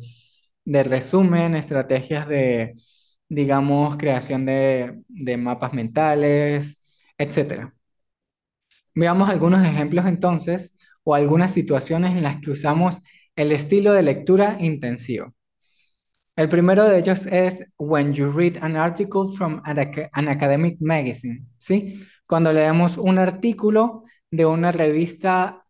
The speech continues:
eh, académica. Normalmente allí, para entender el contexto y entender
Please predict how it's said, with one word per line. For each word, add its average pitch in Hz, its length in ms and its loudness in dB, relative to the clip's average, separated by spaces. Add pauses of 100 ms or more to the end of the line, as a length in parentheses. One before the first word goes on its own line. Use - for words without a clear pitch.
(220)
eh, 139 460 -4
académica. 135 800 -2 (400)
Normalmente 175 640 2
allí, 196 240 4
para 151 260 0
entender 151 800 -2
el 147 240 -6
contexto 156 720 -2
y 139 40 0
entender 143 560 -2